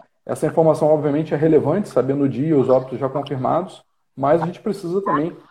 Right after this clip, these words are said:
ver o cenário como um todo, pra conseguir entender em,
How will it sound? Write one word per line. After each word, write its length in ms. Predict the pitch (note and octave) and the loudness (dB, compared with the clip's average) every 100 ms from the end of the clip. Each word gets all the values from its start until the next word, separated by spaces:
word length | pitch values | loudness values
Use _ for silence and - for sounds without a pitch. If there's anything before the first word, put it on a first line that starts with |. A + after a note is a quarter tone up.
| _ | _
ver 340 | A2 C3+ D3+ D#3+ | -6 0 0 0
o 40 | |
cenário 380 | - E3+ D3+ E3 | -2 2 2 2
como 220 | E3 F#3+ | -2 -2
um 60 | A3+ | 0
todo, 480 | D3+ F3 B2+ - _ _ _ | 2 0 -2 -12 _ _ _
pra 160 | - B2 | 0 0
conseguir 560 | B2+ C3+ C3+ C#3 A#2+ C#3+ | 0 -6 -6 -8 -6 -4
entender 440 | D#3 E3 D#3+ C#3 | -4 -2 -2 -2
em, 140 | E3+ | -4